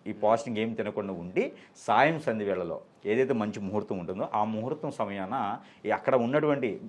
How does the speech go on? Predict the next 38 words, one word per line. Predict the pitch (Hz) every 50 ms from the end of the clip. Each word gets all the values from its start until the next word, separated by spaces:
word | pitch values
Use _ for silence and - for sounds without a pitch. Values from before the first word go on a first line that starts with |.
| - -
అక్కడ | 87 95 98 - - 104 104
దగ్గరలో | 95 90 107 98 95 139 139 143 139
ఉన్నటువంటి | 127 113 113 107 - -
టెంపుల్ | 104 101 101 135 151
వాళ్ళ | 151 107 101 113 117 107
ఆచార | 98 107 127 139 - - 165 151 151
ప్రకారంగా | 147 143 - 104 98 - 104 101 98 95 95 113 160
ఈ | 160 131
తోరణం | 113 - - 104 113 117 135 139 123
కడతారు. | - 87 73 - - 76 - - - - - - -
ఈ | 139 156
తోరణానికి | 151 156 - 117 120 123 151 185 190 196 180 165 - 143
ఏంటంటే | 127 120 120 117 117 113 156 147 120 120 139 - -
అటు | 113 110 - -
నుంచి | 151 156 151 147 - 131
ఇటు, | 117 147
ఇటు | 143 120 - 127
నుంచి | 127 120 127
అటు | 113 101
వెళ్తారనమాట. | 104 101 92 87 - 85 82 82 76 71 71 - - - - _ _ - - -
ఈ | 131 147
తోరణం | 151 147 - 117 117 127 147 143 120
అంటే | 101 107 120 123 107 120 127 - -
మంట | - 101 110 120 - -
వెలిగిస్తారు, | 147 123 113 104 101 107 110 120 123 123 - - 95 80
ఇది | 82 80 87 98 95 90
ద్వా-, | 92 107 107 117 107
దీపారాధన | 82 110 110 - - 117 107 104 95 90
లాగా. | 80 78 76 78 - - - - - - - -
దానికి | 113 135 147 175 180 165
అటు | 135 - - 165
నుంచి | 170 170 - 156
ఇటు, | 147 147
ఇటు | 139 120 139
నుంచి | 131 135
అటు | 127 113
వెళ్ళటం | 107 101 101 95 104 101 90
ద్వారా | 82 80 80 98 156 -